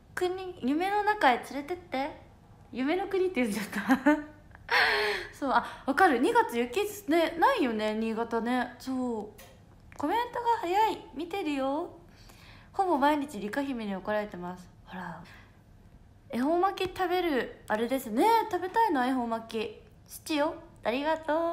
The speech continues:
好きなんだけど。ありがとう。なんか毎回見に来てくださりますよね。よかったら、握手会待ってますね。なんか、結構ショールームで、この、この方、よく、あの、いらっしゃるな。握手会で、どの方だろう？多分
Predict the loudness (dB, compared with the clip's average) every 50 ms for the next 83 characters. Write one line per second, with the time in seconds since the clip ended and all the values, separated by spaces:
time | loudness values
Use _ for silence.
0 | -4 -8 -14 -18 -20 -20 -20 -20 -20 -16 -4 -2 0 2 2 2 2 0 -2 -2
1 | -4 -6 -6 -6 -2 0 2 2 4 2 2 2 4 2 4 4 4 4 4 4
2 | 4 4 2 2 2 0 -2 -2 -4 -4 -8 -6 -6 -2 -4 -4 -2 -2 -4 -4
3 | -4 -6 -6 -6 -6 -6 -4 -4 -6 -8 -8 -10 -16 -20 -20 -20 -20 -20 -20 -18
4 | -6 -6 -4 0 0 -2 0 0 0 2 2 2 0 -2 -6 -6 -4 -4 -4 -4
5 | -4 -6 -4 -2 0 0 2 2 0 -2 -2 -4 -6 -6 -6 -6 -6 -8 -6 -6
6 | -8 -8 -6 0 0 0 0 4 4 6 6 6 4 0 -4 -14 -16 -14 -12 -10
7 | -10 -8 -8 -8 -4 0 0 2 2 2 0 0 -2 -2 0 2 2 2 0 -2
8 | -6 -12 -16 -8 -4 -2 0 0 0 -2 -2 -6 -12 -16 -18 -10 -4 -2 -2 -2
9 | -2 -4 -2 0 0 2 2 0 -4 -8 -16 -18 -20 -18 -6 -6 -6 -4 -2 -2
10 | -2 -2 -2 -2 -6 -12 -20 -20 -14 -6 -4 -2 -2 0 -2 -2 -4 -4 -4 0
11 | 2 2 2 2 0 0 0 0 2 2 2 2 0 -2 -6 -2 0 0 0 0
12 | -2 -4 -6 -6 -12 -16 -16 -18 -14 -6 -6 -4 -4 -4 -6 -6 -6 -6 -6 -4
13 | -4 -6 -4 -4 -2 -2 0 -2